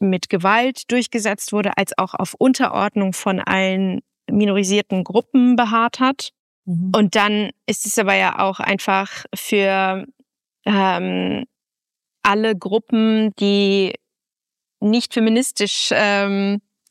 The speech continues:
Speaker 1: anschlussfähig sind, eine große kulturelle, übergeordnete Gefahr, weil das ja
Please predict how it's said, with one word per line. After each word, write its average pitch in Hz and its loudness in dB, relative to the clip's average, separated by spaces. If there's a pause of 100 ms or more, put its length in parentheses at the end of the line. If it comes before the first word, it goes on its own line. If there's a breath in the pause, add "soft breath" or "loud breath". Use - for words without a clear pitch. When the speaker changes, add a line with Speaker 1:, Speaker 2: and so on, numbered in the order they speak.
Speaker 1:
anschlussfähig 196 -2
sind, 196 -2
eine 185 0
große 233 0
kulturelle, 220 0
übergeordnete 185 0
Gefahr, 170 -2
weil 175 -2
das 185 -4
ja 180 0